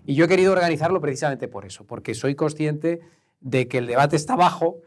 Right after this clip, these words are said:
eh, de que hay que elevarlo y sobre todo también de que los medios como The Objective, es verdad que con pocos recursos, con muchas limitaciones,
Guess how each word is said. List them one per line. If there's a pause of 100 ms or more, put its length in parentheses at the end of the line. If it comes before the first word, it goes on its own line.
(340)
eh,
de
que
hay
que
elevarlo
y
sobre
todo
también
de
que
los
medios
como
The
Objective, (420)
es
verdad
que
con
pocos
recursos,
con
muchas
limitaciones,